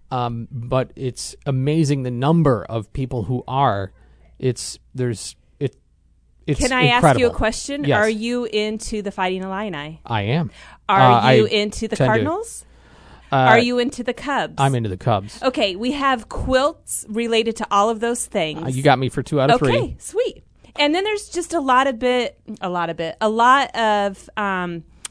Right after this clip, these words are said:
Speaker 2: a little bit of everything. So a price point of fifty dollars all the way up to five hundred.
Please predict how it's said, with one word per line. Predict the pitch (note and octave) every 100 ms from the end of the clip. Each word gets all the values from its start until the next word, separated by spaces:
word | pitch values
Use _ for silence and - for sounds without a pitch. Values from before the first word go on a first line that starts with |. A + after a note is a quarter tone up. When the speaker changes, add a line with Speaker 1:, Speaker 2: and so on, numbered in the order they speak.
| -
Speaker 2:
a |
little | B3 F#4+
bit | F#4+
of | F#4
everything. | - C4+ C#4+ G#3 F3 E3+
So | - - B3 A#3 A#3+
a | A#3+
price | A3 C4 B3+ C#4+
point | - C#4 A#3
of |
fifty | - A#3+ C4
dollars | B3 A#3 B3 C4+
all | - G#3+
the | G#3+
way | G#3+
up | G#3+
to | G#3+
five | G#3 G3
hundred. | A3 G#3+ G3 C4+ F4